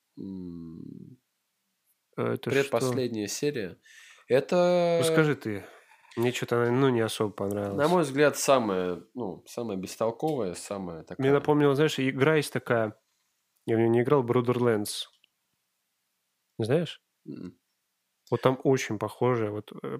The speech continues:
Speaker 2: прям как в этой игре, мне кажется.
Speaker 1: Да, суть в том, что происходит, э, это, м, как в «Форсаже». Четыре гонщика на машинах,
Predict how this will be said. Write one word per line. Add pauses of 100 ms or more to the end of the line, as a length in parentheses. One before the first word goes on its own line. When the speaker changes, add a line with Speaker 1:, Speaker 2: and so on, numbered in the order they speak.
Speaker 2:
прям
как
в
этой
игре,
мне
кажется.
Speaker 1:
Да,
суть
в
том,
что
происходит,
э,
это, (260)
м,
как
в
«Форсаже». (500)
Четыре
гонщика
на
машинах,